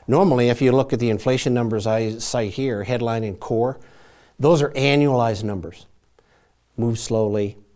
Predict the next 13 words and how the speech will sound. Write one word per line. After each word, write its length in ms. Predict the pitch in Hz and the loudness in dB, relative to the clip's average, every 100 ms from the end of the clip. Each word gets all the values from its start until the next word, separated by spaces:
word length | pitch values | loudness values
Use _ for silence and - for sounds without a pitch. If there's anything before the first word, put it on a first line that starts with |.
| _ | _
They 180 | 175 107 | -6 -4
have 120 | 101 | -2
also 320 | 104 101 - | -2 -2 -6
been 220 | 90 95 | -10 -8
very 260 | 90 98 95 | -6 -6 -2
accurate 460 | 104 107 - 90 90 | -2 -4 -6 -10 -10
in 100 | 92 | -10
predicting 560 | 101 101 104 110 98 | -8 -8 -8 -8 -8
and 400 | 95 90 90 92 - _ _ _ _ _ - | -8 -8 -10 -10 -16 _ _ _ _ _ -10
calculating 640 | 120 127 113 101 92 92 | -6 -6 -6 -6 -6 -8
where 160 | 92 | -8
inflation 520 | 90 - 110 117 113 90 | -10 -8 -6 -6 -8 -12
is. 280 | 82 78 | -14 -18